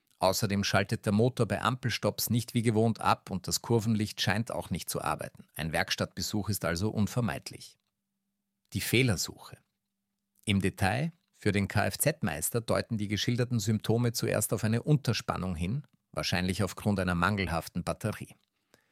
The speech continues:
Nach sechs Jahren im Touareg, der mit Start-Stopp-Automatik und Standheizung ausgestattet ist, dürfte sie ausgedient haben. Die Fehlercode-Auslese mit einem Heller-Gutmann-Diagnosegerät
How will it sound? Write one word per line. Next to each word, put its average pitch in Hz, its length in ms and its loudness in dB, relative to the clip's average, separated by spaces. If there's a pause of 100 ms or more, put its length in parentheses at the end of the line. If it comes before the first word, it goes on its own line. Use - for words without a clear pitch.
(400)
Nach 87 160 -2
sechs - 340 2
Jahren 113 320 2
im 90 320 -2
Touareg, 101 880 -2
der 78 100 -4
mit 78 160 -4
Start-Stopp-Automatik - 1400 -2
und 90 160 -6
Standheizung 95 720 -2
ausgestattet - 720 -6
ist, - 380 -8 (140)
dürfte 107 260 -2
sie - 180 -4
ausgedient - 640 -4
haben. - 280 -12 (420)
Die 95 60 -2
Fehlercode-Auslese 107 1120 0
mit 98 140 -2
einem 90 240 0
Heller-Gutmann-Diagnosegerät 110 2000 0